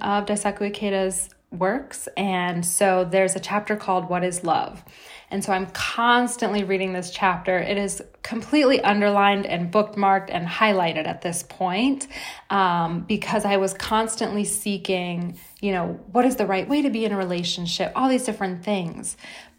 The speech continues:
But what I came to find out is that this chapter helped me so much in my grieving process because I'm not dealing with a relationship per se,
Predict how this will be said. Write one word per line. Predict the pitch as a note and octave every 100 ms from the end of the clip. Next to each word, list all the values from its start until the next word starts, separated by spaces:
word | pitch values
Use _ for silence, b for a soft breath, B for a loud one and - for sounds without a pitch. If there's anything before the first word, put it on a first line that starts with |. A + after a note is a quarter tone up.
| _
But | C#4 C4 F#3+ -
what | F#3+
I | G#3
came | G3+ - C#4 D4+ D#4+
to | D#4+ A#3
find | - G#3 F#3+ F3+
out | - G3+ A3 G3+ E3 - - -
is | G#3 G3 F3
that | - F#3+ F3+ - F3+
this | F#3 B3 D4 D4 - -
chapter | - A3+ A#3 A#3 F#3 F3 D#3+
helped | E3 - A#3+ C4+ C4 -
me | F#3+ F3
so | F3 - - - A3 G#3+ A3
much | G3+ G3 E3 - - B B B B -
in | A3+ A3+ A3+
my | G3
grieving | F3+ F3+ F3 E3+ E3+
process | E3+ E3+ D#3 F3 F3+ F3 D#3+ E3+ - _ _
because | - G#3 F3 - F#3+ F#3 F3+ F3 - - _ _ -
I'm | G#3 F#3+ G#3
not | A3+
dealing | G#3+ A3+
with | G3 F3
a |
relationship | F#3 A3 E4 - G#3 - -
per | - E3+
se, | E3+ F#3 E3+ E3+ D#3+